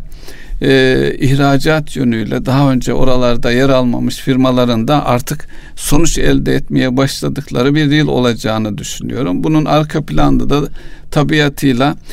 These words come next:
bir ürün ihraç edecekseniz müşterinin ihtiyaçlarına göre onu bir takım, e, geliştirmelere tabi tutmanız gerekiyor. Onun karşılığı da üretim süreçlerinizde, üretim yöntemlerinizde değişikliğe,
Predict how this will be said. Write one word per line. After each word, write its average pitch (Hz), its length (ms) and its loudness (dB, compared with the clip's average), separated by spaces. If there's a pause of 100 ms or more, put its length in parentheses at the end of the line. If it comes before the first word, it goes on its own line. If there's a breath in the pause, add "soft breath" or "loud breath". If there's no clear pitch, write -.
(260 loud breath)
bir 151 220 2
ürün 147 280 2
ihraç 143 460 2
edecekseniz 143 840 0
müşterinin 143 560 2
ihtiyaçlarına 139 880 -2
göre 123 200 -2
onu 139 380 0 (400 loud breath)
bir 147 80 -6
takım, 147 420 2 (140)
e, 127 180 2
geliştirmelere 139 1080 0 (360 loud breath)
tabi 131 300 0
tutmanız 131 580 0
gerekiyor. 104 800 -4 (200)
Onun 151 280 2
karşılığı 143 720 -2
da - 180 -4 (400 loud breath)
üretim 139 500 0
süreçlerinizde, 117 1080 0
üretim 127 460 0
yöntemlerinizde 120 1040 -2
değişikliğe, 127 680 0